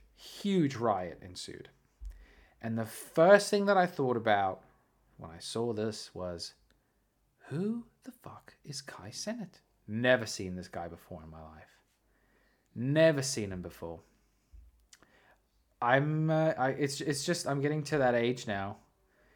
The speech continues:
Do you remember that, that scene in The Simpsons where Homer's busy talking to his dad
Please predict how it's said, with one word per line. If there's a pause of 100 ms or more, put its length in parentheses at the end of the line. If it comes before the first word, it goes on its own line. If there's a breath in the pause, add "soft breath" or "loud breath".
(200)
Do
you
remember
that,
that
scene
in
The
Simpsons (880)
where
Homer's
busy
talking
to
his
dad